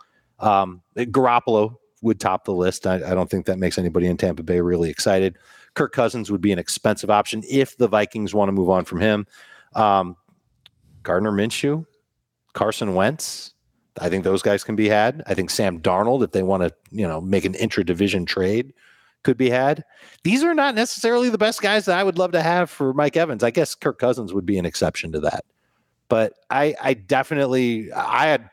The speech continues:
Mike Evans ranked very high coming into twenty twenty-two, but it was with the assumption Brady was back,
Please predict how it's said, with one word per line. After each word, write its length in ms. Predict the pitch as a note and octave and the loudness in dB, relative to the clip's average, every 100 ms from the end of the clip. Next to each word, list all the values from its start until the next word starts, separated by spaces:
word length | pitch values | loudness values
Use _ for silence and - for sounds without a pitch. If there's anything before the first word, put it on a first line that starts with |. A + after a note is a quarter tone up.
| - | -4
Mike 240 | A#2+ A2 | 0 2
Evans 260 | A2 G2+ F#2 | 2 0 -2
ranked 200 | G#2+ F2 | -2 0
very 240 | G2 F#2+ | 0 0
high 380 | D#2 D2+ C#2+ - _ _ _ _ | 0 -4 -6 -8 _ _ _ _
coming 200 | A2+ G#2 | -2 0
into 140 | F#2 | -2
twenty 260 | F2+ G#2+ F#2+ | -2 -2 -2
twenty-two, 360 | G#2+ F#2 F#2+ F2 | -2 -2 -2 0
but 120 | F#2+ | 0
it 40 | |
was 120 | F#2+ | 0
with 120 | F#2 F2+ | 0 -2
the 100 | F2 | -2
assumption 360 | G2+ F2 F#2 | -2 -4 -4
Brady 300 | G2+ F#2+ F#2 | 0 0 0
was 160 | F#2 - | -2 -2
back, 400 | G2 F#2 F2+ | 0 0 0